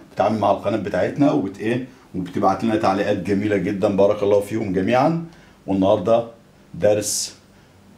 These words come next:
سلسلة من سلسلة حلقات كيف تكون جملة، كيف تكون جملة.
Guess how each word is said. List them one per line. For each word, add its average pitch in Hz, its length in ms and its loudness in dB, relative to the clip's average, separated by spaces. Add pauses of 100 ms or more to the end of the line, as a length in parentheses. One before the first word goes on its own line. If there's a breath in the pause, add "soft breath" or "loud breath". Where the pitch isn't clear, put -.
سلسلة 110 680 0 (360)
من 95 140 0
سلسلة 104 520 -2
حلقات 107 580 2 (360 loud breath)
كيف 107 440 -2 (340)
تكون 98 880 0 (600)
جملة، 90 520 -4 (180)
كيف 113 260 2
تكون 165 680 2 (380)
جملة. 90 480 -2